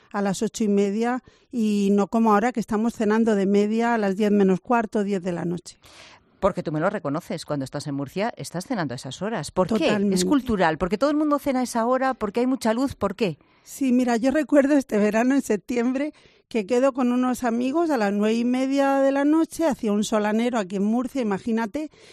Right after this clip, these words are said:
Speaker 1: y entonces dicen, digo, "Vamos a cenar", ¿no? Y dicen, "No, ahora la cervecita, hombre, es muy pronto para cenar". La cena empezábamos a las once. Pues mira, son muchos factores, pero principalmente es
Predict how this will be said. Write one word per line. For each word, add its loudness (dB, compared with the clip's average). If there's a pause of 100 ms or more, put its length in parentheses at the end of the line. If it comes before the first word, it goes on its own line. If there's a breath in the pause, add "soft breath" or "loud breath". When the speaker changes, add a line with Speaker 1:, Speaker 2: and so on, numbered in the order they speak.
(140 loud breath)
Speaker 1:
y 2
entonces 2
dicen, -2 (180)
digo, -4
"Vamos -4
a -6
cenar", -4
¿no? -4
Y -2
dicen, -2
"No, 2
ahora -2
la -2
cervecita, -2
hombre, 2
es 2
muy 4
pronto 4
para -2
cenar". 0 (440 soft breath)
La -4
cena 0
empezábamos 0
a -4
las -6
once. -4 (560 soft breath)
Pues 2
mira, 2
son -2
muchos 0
factores, -10
pero -4
principalmente -2
es -12